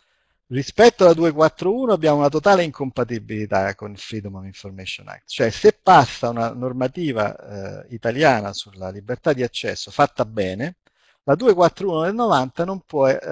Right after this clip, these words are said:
essere più sostenibile, non è sostenibile. Mentre è sostenibile il trentatré del duemilatredici. Cioè noi pens-, possiamo pensare di avere una libertà di accesso e un'apertura totale con quelle varie esclusioni, però potremmo anche pensare di dire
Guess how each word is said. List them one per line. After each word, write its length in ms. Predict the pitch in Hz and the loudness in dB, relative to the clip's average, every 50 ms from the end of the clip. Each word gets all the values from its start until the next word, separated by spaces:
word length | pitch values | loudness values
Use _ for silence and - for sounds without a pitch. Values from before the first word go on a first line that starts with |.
| 127 123 120 - | -4 -4 -4 -4
essere 360 | - 117 113 - - 123 117 110 - | -6 -6 -8 -8 -8 -8 -8 -8 -8
più 140 | - - 127 | -12 -14 -12
sostenibile, 960 | 117 - - - 120 - - - - 117 110 104 98 95 92 92 101 101 107 120 123 | -12 -12 -10 -10 -10 -12 -12 -12 -12 -14 -12 -12 -14 -16 -18 _ -18 -18 -18 -16 _
non 100 | 131 160 | -6 -6
è 60 | 175 | -4
sostenibile. 680 | - - - - - - - 101 98 98 98 104 _ _ _ _ _ _ _ _ _ _ _ _ _ _ _ _ _ _ _ _ _ _ _ _ _ _ _ _ _ _ _ _ _ | -4 -6 -10 -10 -12 -12 -14 -16 -18 -18 -20 _ _ _ _ _ _ _ _ _ _ _ _ _ _ _ _ _ _ _ _ _ _ _ _ _ _ _ _ _ _ _ _ _ _
Mentre 340 | 165 220 233 196 - - 190 | 2 2 4 4 4 2 2
è 20 | |
sostenibile 760 | 180 - 240 220 - - 254 247 196 180 170 156 165 165 165 | 2 2 0 -2 2 2 2 2 4 2 0 2 2 4 4
il 80 | 156 - | 4 2
trentatré 580 | - 151 151 147 139 - 156 143 139 139 139 | 2 0 0 0 0 0 0 0 2 0 0
del 140 | 135 131 120 | 0 0 0
duemilatredici. 640 | 117 120 117 117 110 110 - _ - 101 104 117 - | -2 -4 -4 -4 -4 -6 -8 _ -8 -8 -8 -6 -4
Cioè 80 | 180 | -2
noi 140 | 190 196 190 | 0 0 2
pens-, 320 | 175 202 196 185 - - - | 4 2 2 2 -4 -8 -4
possiamo 420 | 196 190 - - 240 220 196 180 | -4 -2 0 2 4 4 4 4
pensare 500 | 156 170 165 160 - - 151 123 120 123 | 2 0 -4 -4 -2 2 4 4 4 4
di 120 | 131 156 | 4 2
avere 260 | 160 151 135 117 113 117 | 2 2 2 0 0 -2
una 200 | 117 120 120 120 | -4 -4 -4 -4
libertà 500 | 127 135 131 131 147 139 - - 220 208 | -4 -4 -4 -4 -6 -6 0 0 0 0
di 100 | 160 151 | 0 -2
accesso 720 | 135 - - - 135 107 - - - - - 98 101 - | -4 -4 -4 -2 -2 -2 -2 -4 -10 -10 -12 -14 -14 -12
e 60 | - | -8
un'apertura 560 | 117 117 123 117 117 110 - - 202 185 143 | -6 -6 -4 -4 -6 -10 -8 -6 -2 -2 0
totale 680 | - - 117 - - 202 165 127 107 95 95 92 98 - - | 0 -2 -4 0 4 4 6 6 6 4 2 -4 -8 -10 -14
con 180 | _ 104 101 | _ -20 -20
quelle 240 | _ _ 110 104 101 | _ _ -4 -4 -2
varie 220 | 107 127 110 95 113 | 0 0 0 0 -2
esclusioni, 640 | - - - - 233 202 - - 104 101 123 160 | -6 -10 -10 -10 -10 -10 -8 -8 -8 -8 -8 -4
però 280 | - 254 262 233 147 - | 2 4 6 6 6 4
potremmo 380 | - - 214 208 180 160 160 170 | 4 0 0 0 0 0 0 -2
anche 260 | 180 165 - - 151 | -2 -2 -4 -6 -4
pensare 460 | 135 139 131 - - 123 110 113 123 | -4 -4 -8 -6 -4 -2 -2 -2 -2
di 120 | 127 135 131 | -4 -6 -6
dire 440 | 120 110 104 98 104 110 120 - | -6 -8 -6 -4 -6 -6 -6 -10